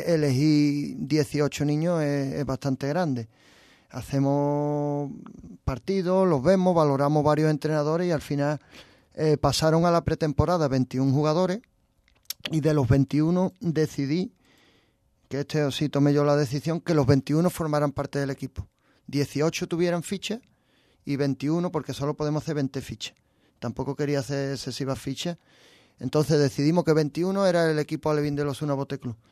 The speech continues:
Dieciocho con ficha y los otros pues iban a jugar en la escuela, pero estaban en nuestra dinámica, porque podían ser interesantes a lo largo de la temporada. Y la mayoría son futbolistas, son un setenta por ciento de centra de segundo año,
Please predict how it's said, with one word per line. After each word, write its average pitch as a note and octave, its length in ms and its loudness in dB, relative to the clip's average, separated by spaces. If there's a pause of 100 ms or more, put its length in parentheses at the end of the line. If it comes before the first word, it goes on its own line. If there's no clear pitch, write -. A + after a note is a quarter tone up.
Dieciocho D3+ 520 -2
con F#3 140 -2
ficha G#3+ 380 -4 (360)
y D3+ 80 0
los C3 140 2
otros C#3+ 260 0
pues C#3+ 200 4
iban C#3+ 180 4
a C#3 40 4
jugar C#3 220 4
en D3+ 40 4
la D3+ 40 2
escuela, F3 360 2
pero D3 240 2 (100)
estaban C#3+ 380 -2
en C#3 80 -2
nuestra C#3 260 -4
dinámica, D#3 460 -2 (440)
porque A#2+ 240 -6
podían C3 320 -4
ser - 320 -8 (240)
interesantes C3+ 580 -4
a C#3 40 -2
lo C#3 60 -2
largo C#3 180 -2
de C#3 80 -2
la C3+ 100 -2
temporada. C#3+ 400 -6 (600)
Y D3+ 120 -2
la D3+ 100 4
mayoría D3 420 2
son F3+ 160 0
futbolistas, F3 720 2
son D3+ 220 -2
un D3+ 640 -4
setenta D3+ 440 -2
por C#3 140 -2
ciento D#3+ 280 0
de D3+ 60 4
centra C#3 280 0
de C3+ 60 0
segundo D3 380 2
año, E3+ 260 4